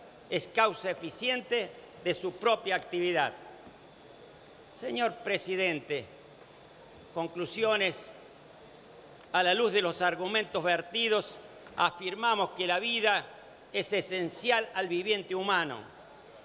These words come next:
Arrebatada la vida al viviente, deja de ser tal. Los dos derechos en tensión que he presentado, el derecho a decidir de la mujer frente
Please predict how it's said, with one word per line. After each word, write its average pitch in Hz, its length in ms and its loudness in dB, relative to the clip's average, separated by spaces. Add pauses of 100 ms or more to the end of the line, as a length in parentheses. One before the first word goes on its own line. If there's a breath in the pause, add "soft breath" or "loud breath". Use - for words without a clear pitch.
(320)
Arrebatada 147 880 2
la 151 140 2
vida 180 460 2
al 151 80 -4
viviente, 196 760 0 (420)
deja 170 340 0
de 147 120 0
ser 156 240 -2
tal. 131 400 0 (1000)
Los 139 240 0
dos 247 200 4
derechos 196 640 0
en 160 140 -4
tensión 233 720 0 (680)
que 165 200 -2 (100)
he 233 140 4
presentado, 180 880 2 (440)
el 170 180 0
derecho 190 480 2
a 165 40 2
decidir 180 560 -2 (200)
de 156 140 -2
la 226 200 0
mujer 214 560 0 (540)
frente 196 640 0